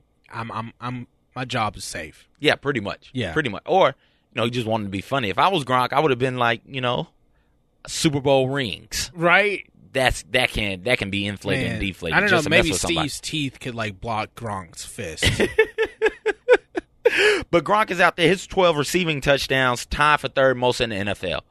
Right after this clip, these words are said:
Speaker 1: Mm-hmm.
Speaker 2: And tied for the league lead from the tight end position. He's a big target. He's fast. He's versatile. You can't cover him with a linebacker. He'll outrun him.
Speaker 1: Right.
Speaker 2: You can't cover him with a, a safety. He's bigger than they are.
Speaker 1: Right, and if you
Speaker 2: So
Speaker 1: cover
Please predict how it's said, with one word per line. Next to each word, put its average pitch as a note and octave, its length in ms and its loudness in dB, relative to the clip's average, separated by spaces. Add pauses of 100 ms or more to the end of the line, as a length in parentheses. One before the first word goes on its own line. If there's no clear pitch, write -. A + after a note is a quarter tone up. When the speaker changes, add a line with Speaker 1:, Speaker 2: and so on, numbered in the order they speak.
(280)
Speaker 1:
Mm-hmm. C#3+ 180 -6
Speaker 2:
And G#2+ 140 0
tied B2+ 280 2
for G#2+ 240 0 (500)
the G2+ 160 0
league A#2+ 500 -2
lead G#2 600 -4 (140)
from A2+ 240 -6
the G2 60 -8
tight G#2 260 -2
end G2 120 -6
position. F2+ 400 -6 (460)
He's A2+ 180 -4
a E2 60 -2
big A2+ 320 2
target. C3 400 0
He's G2+ 240 -12
fast. A2+ 680 2 (260)
He's G2 200 -6
versatile. A2 480 0 (200)
You F#2+ 100 -16
can't C#3 240 2
cover B2+ 240 2
him A#2+ 100 0
with A2+ 120 4
a G#2+ 40 -2
linebacker. A2 480 -2
He'll G2+ 160 0
outrun F#2+ 420 0
him. G#2 160 -4 (160)
Speaker 1:
Right. A2+ 240 -4
Speaker 2:
You C3+ 60 -4
can't B2 280 -2
cover A2+ 320 2
him G#2+ 140 -2
with G#2 160 2
a, F#2+ 300 2 (120)
a F2+ 360 0
safety. C#3 480 0
He's G#2+ 180 -6
bigger C#3 320 2
than F#2+ 160 -6
they F2+ 200 -2
are. D2+ 200 -2
Speaker 1:
Right, F3+ 120 2
and C#3 120 -2
if C#3 120 -4
you C#3+ 60 -4
Speaker 2:
So B2+ 100 6
Speaker 1:
cover G3 80 6